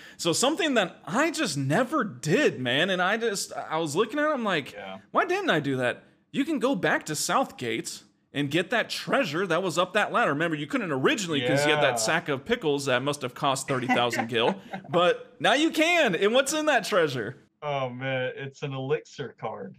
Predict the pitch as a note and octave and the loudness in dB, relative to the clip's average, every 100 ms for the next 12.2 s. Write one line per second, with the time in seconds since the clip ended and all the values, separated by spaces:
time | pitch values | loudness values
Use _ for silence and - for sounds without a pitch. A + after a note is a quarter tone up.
0 | _ B2 F3+ D#4+ G3 C#3 C3+ C3+ - E3+ | _ -4 0 0 -2 -6 -6 -6 -2 -4
1 | F#3+ D#3+ F3 G3+ G3 - D3+ - E3 C3+ | 0 -2 -2 -6 -8 -10 -14 -12 -10 -10
2 | C3 F3 D3+ C3+ D3+ D#3+ D3 - - - | -12 -16 -12 -8 -6 -8 -12 -18 -20 -20
3 | _ C#3 D3+ E3 C3+ A#2+ A#2+ G#2+ G#2+ C#3+ | _ -12 -10 -10 -10 -12 -12 -10 -8 -8
4 | B3 E3 A#2+ A2+ A2+ - B2 A#2+ A#2+ _ | -6 -4 -2 -4 -6 -10 -10 -8 -12 _
5 | A#2 A#2 A2+ A2+ A2+ A2+ _ - C3+ - | -6 -4 -6 -10 -16 -20 _ -14 -14 -12
6 | C#3+ D3+ D3 E3 D#3 - C3+ - C3+ D3 | -6 -6 -6 -10 -8 -10 -16 -10 -10 -10
7 | C#3 - D3+ D#3 _ - D#3 C#3 C3 - | -12 -6 -6 -6 _ -16 -12 -12 -12 -16
8 | _ - E3+ G3 F#3+ C#4+ D#4+ F#3+ E3+ A3 | _ -14 -6 -4 -4 -6 -6 -6 -4 -4
9 | F#3+ E3+ F3+ F3+ - F#3+ D#3 - D3 D3 | -4 -8 -10 -10 -10 -10 -12 -6 -6 -6
10 | - D#3 D3+ - D3 D3 C#3+ C3 C#3 C#3 | -6 -6 -6 -8 -12 -10 -10 -6 -6 -6
11 | D3+ C#3+ C#3+ C3 D#3 E3+ E3 C3 A2+ G2 | -8 -8 -14 -14 -14 -14 -14 -12 -12 -4
12 | B2+ D#3 | -4 -4